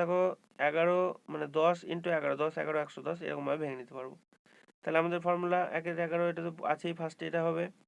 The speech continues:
ফর্মুলা ওয়ান by difference মানে এক লিখছি না আর, তাহলে ওয়ান by first term মানে একের এক minus one by last term মানে একের এগারো। তাহলে আবার দেখো একের এগারো প্লাস মাইনাস কেটে যাবে, দিয়ে উত্তর চলে আসবে আমাদের ওয়ান, ঠিক আছে?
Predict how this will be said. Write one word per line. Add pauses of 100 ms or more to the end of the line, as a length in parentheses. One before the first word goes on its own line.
(540)
ফর্মুলা
ওয়ান
by
difference
মানে (120)
এক (140)
লিখছি
না
আর, (680)
তাহলে (140)
ওয়ান
by (100)
first
term (140)
মানে (160)
একের (340)
এক (580)
minus (120)
one
by (100)
last
term
মানে (100)
একের
এগারো। (540)
তাহলে
আবার
দেখো (120)
একের
এগারো
প্লাস (200)
মাইনাস
কেটে
যাবে,
দিয়ে
উত্তর
চলে
আসবে
আমাদের
ওয়ান, (840)
ঠিক
আছে?